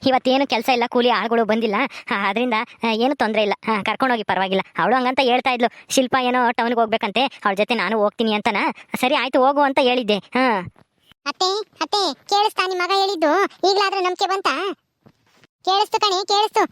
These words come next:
Speaker 2: ಅದಕ್ಕೆ ಯಾಕೆ ಹಿಂಗ್ ಆಡ್ತಾ ಇದ್ಯಾ? ನನಗ್ ಗೊತ್ತಿರ್ಲಿಲ್ವಲ್ಲ, ಅದಕ್ಕೆ ಕೇಳ್ದೆ. ಓ, ಹೋ, ಹೋ,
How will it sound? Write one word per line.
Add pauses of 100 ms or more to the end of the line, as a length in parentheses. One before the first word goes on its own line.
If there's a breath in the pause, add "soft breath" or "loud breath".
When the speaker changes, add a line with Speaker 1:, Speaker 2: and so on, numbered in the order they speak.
(140)
Speaker 2:
ಅದಕ್ಕೆ
ಯಾಕೆ
ಹಿಂಗ್
ಆಡ್ತಾ
ಇದ್ಯಾ? (460)
ನನಗ್
ಗೊತ್ತಿರ್ಲಿಲ್ವಲ್ಲ,
ಅದಕ್ಕೆ
ಕೇಳ್ದೆ.
ಓ, (200)
ಹೋ,
ಹೋ,